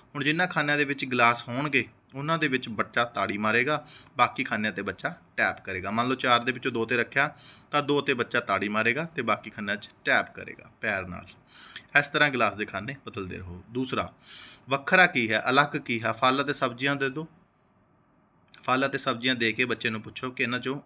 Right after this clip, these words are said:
ਹੋਰ ਚੀਜ਼ਾਂ ਦੇ ਕੇ ਨਾਲ ਉਹਨਾਂ ਪੁੱਛੋ ਵੀ ਫਲ ਕਿਹੜਾ, ਸਬਜ਼ੀਆਂ ਕਿਹੜਾ, ਇੰਨਾ ਪੁੱਛ ਸਕਦੇ ਹੋ। ਤੀਜਾ, ਹੋਰ ਕੋਈ ਚੀਜ਼ ਦੇਖ ਸਕਦੇ ਹੋ, ਦੱਸੋ ਬੇਟਾ ਵੱਖਰਾ ਕਿਹੜਾ ਹੈ। ਗੋਲ ਆਕਾਰ ਵਿੱਚ ਕਾਗਜ਼ ਦੇ ਛੋਟੇ ਛੋਟੇ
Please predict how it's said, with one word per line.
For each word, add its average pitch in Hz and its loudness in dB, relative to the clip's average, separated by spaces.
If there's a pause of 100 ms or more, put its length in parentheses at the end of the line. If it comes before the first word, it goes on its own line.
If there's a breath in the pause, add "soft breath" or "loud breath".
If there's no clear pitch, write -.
(220)
ਹੋਰ 131 -2
ਚੀਜ਼ਾਂ 127 -2
ਦੇ 110 -2
ਕੇ 120 -2
ਨਾਲ 110 -2
ਉਹਨਾਂ 117 -4
ਪੁੱਛੋ - -10
ਵੀ 123 -2
ਫਲ 113 0
ਕਿਹੜਾ, 113 0
ਸਬਜ਼ੀਆਂ 110 -4
ਕਿਹੜਾ, 113 -2
ਇੰਨਾ 107 -2
ਪੁੱਛ 104 -12
ਸਕਦੇ 117 -4
ਹੋ। 120 -6
ਤੀਜਾ, 131 -2 (360 loud breath)
ਹੋਰ 143 2
ਕੋਈ 139 -2
ਚੀਜ਼ 113 -2
ਦੇਖ 104 -2
ਸਕਦੇ 107 -2
ਹੋ, 117 -4 (240)
ਦੱਸੋ - -8
ਬੇਟਾ 110 -2
ਵੱਖਰਾ - -8
ਕਿਹੜਾ - -18
ਹੈ। - -18 (560 loud breath)
ਗੋਲ 147 4
ਆਕਾਰ 147 6
ਵਿੱਚ 151 -4
ਕਾਗਜ਼ 131 4
ਦੇ 139 0
ਛੋਟੇ 139 -2
ਛੋਟੇ 143 0